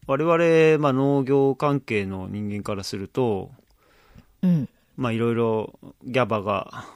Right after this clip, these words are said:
Speaker 1: をたくさん入っているトマトとか、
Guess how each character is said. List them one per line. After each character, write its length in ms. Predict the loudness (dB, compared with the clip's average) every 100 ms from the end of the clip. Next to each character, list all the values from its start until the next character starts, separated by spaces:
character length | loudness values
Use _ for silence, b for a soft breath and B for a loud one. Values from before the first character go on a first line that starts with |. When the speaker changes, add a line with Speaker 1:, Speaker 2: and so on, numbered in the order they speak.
| B
Speaker 1:
を 200 | -8 -8 -8
た 140 | -10
く 80 | -8
さ 140 | -8
ん 40 | -4
入 200 | -4 -6
っ 20 |
て 180 | -8 -8
い 140 | -8
る 200 | -10 -12
ト 160 | -6 -6
マ 160 | -6
ト 120 | -10
と 160 | -14 -16
か、 460 | -12 -10 -10 -14